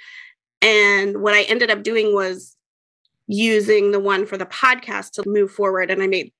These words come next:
my other one private 'cause that had a ton of family pictures on it. And I was like, "Okay, this one's private. That's my personal one." And I actually forgot the password. I <laughs> never,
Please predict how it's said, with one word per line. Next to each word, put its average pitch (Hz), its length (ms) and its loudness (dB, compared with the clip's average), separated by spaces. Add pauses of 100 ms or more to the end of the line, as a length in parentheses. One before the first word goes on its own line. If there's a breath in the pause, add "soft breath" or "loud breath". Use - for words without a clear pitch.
(120)
my 202 260 0
other 202 160 0
one 180 180 -2
private 180 460 -2
'cause 202 120 -8
that 196 180 0
had 190 140 -4
a 180 60 -6
ton 220 380 2
of 175 200 -4
family 180 280 -2
pictures 190 340 -8
on 185 140 4
it. 180 60 2
And - 100 -4
I 185 40 -2
was 185 80 -6
like, - 180 -10
"Okay, 208 140 0
this 196 200 -2
one's 233 140 -2 (340)
private. 175 440 0
That's - 180 -8
my 185 140 0
personal 180 440 -4
one." 175 240 -2 (760 loud breath)
And 202 100 2
I 185 120 2
actually 202 260 -2
forgot 190 200 -2
the 190 80 -16
password. 196 420 -2
I 190 60 0
<laughs> 202 140 0
never, 226 180 -2